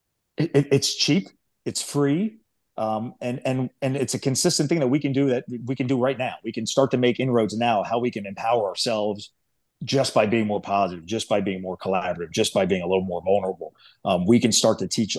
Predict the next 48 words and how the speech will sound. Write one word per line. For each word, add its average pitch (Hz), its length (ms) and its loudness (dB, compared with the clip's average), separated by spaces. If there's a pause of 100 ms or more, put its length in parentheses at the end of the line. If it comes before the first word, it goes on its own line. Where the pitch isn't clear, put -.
our 98 180 -2
officers 98 360 -4
to 90 100 -12
self-lead. 107 800 -2
When 107 260 0
we 87 60 -4
become 101 360 2
masters 113 440 2
at 101 60 -4
leading 110 200 0
ourselves, 143 460 -2
we're 170 80 -4
gonna 175 100 2
be 107 100 -4
great 123 260 -6
followers. 143 420 -4
We're 107 80 -10
gonna 120 100 -4
be 107 140 -6
much 127 240 -6
better. 139 320 2 (400)
Um, 101 400 0 (100)
but 147 220 2
officers 151 300 4
are 131 120 0
not 143 100 -2
gonna 120 220 -4
follow 127 380 0 (140)
self-leadership 135 760 0
if, 113 220 -8
if 113 160 -2
the 107 100 -2
people 113 280 6
above 110 200 4
them 107 180 4
aren't 98 180 2
doing 95 140 0
the 85 60 -6
same 90 200 -4
thing. 95 260 0
So 95 100 -6
it 92 80 -6
just 107 140 -4
requires 92 420 0
that 90 200 -4 (260)
trust - 340 2
and 90 100 -8
credibility. 87 540 -2